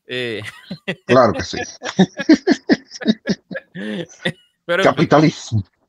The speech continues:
Speaker 1: Sí, capitalismo, que lamentablemente es así. Por eso es bueno tener una consola, porque una consola usted va a disfrutar el juego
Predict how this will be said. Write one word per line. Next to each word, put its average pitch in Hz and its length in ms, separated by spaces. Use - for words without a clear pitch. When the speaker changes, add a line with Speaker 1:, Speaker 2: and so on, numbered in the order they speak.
Speaker 1:
Sí, 147 300
capitalismo, 120 760
que 120 140
lamentablemente 139 800
es 110 60
así. 123 360
Por 156 160
eso 190 180
es 202 180
bueno 170 320
tener 143 220
una 147 180
consola, 123 480
porque 127 180
una 160 140
consola 160 300
usted 143 140
va 143 80
a 147 40
disfrutar 135 440
el 131 80
juego 131 380